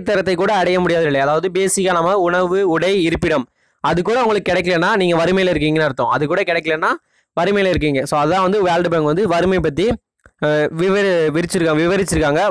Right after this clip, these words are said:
வறுமை அப்படின்னா வந்து இதுதான் அப்படின்னு. So, அதுக்கப்புறம் வந்து types of poverty, வறுமையின் வகைகள். எத்தனை வறுமையா பிரிச்சிருக்காங்கன்னா, முழு வறுமை,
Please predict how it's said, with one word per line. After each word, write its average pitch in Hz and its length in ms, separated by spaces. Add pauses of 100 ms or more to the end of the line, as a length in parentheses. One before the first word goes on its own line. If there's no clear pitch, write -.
வறுமை 180 320
அப்படின்னா 160 280
வந்து 180 200
இதுதான் 160 240
அப்படின்னு. 135 280 (840)
So, 180 140
அதுக்கப்புறம் 196 360
வந்து 208 120 (100)
types 196 300
of 196 60 (100)
poverty, 160 400 (160)
வறுமையின் 202 520
வகைகள். 160 360 (800)
எத்தனை 196 260
வறுமையா 170 320
பிரிச்சிருக்காங்கன்னா, 147 500 (280)
முழு 202 180 (100)
வறுமை, 180 260